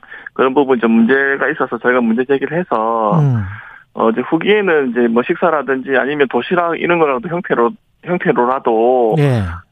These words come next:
Speaker 1: 제공하려고 했는데 또 익히 또 일부 이제 특히 이제 헬기 조종하시는 분들 같은
Speaker 2: 예.
Speaker 1: 경우에는 아무래도 이제 헬기가 이착륙하고 하는 장소가 좀 거리가 멀지 않습니까?
Speaker 2: 예.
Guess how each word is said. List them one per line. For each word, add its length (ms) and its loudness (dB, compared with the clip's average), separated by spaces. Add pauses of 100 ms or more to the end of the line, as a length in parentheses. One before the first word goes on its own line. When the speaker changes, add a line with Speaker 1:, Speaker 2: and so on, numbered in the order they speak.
(140)
Speaker 1:
제공하려고 580 2
했는데 340 -2
또 100 -4
익히 460 0
또 220 2
일부 840 4
이제 240 0 (100)
특히 240 -6
이제 100 -2
헬기 400 0
조종하시는 600 0
분들 520 2
같은 200 -4
Speaker 2:
예. 80 0
Speaker 1:
경우에는 760 2
아무래도 460 0
이제 260 0 (560)
헬기가 600 0
이착륙하고 1000 0
하는 220 0
장소가 380 2
좀 140 -8
거리가 360 0
멀지 340 0
않습니까? 720 -4 (120)
Speaker 2:
예. 300 2